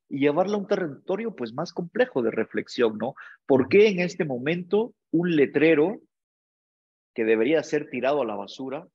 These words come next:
Speaker 1: tiene un valor cultural?
Speaker 2: Ujú.
Speaker 1: Porque es depositario de las reacciones, del pensamiento y de la intención de una sociedad.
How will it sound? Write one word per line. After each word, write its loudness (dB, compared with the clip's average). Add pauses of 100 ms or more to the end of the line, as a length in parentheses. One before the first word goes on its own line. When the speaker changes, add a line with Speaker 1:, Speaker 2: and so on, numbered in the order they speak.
(140)
Speaker 1:
tiene -6
un -10
valor -4
cultural? -2 (640)
Speaker 2:
Ujú. -10 (220)
Speaker 1:
Porque -2
es 0
depositario -4 (200)
de -4
las -6
reacciones, -6
del -4
pensamiento -4
y 2
de 6
la 4
intención -2
de 2
una 0
sociedad. -4